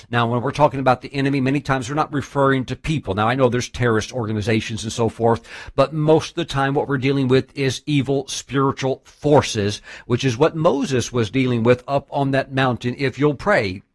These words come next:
God will begin to move. You still have to do some things in the natural, probably, okay? You might have to make a phone call. You might have to, uh, fill out some paperwork, but God will help you, and you will come through this on top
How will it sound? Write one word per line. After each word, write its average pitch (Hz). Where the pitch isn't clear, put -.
God 131
will 135
begin 139
to 139
move. 143
You 92
still 127
have 127
to 131
do 147
some 160
things 175
in 185
the 180
natural, 185
probably, 87
okay? 117
You 143
might 98
have 101
to 107
make 117
a 123
phone 139
call. 90
You 95
might 104
have 117
to, 131
uh, 117
fill 127
out 127
some 147
paperwork, 123
but 135
God 135
will 175
help 139
you, 101
and 113
you 143
will 143
come 127
through 123
this 101
on 120
top 101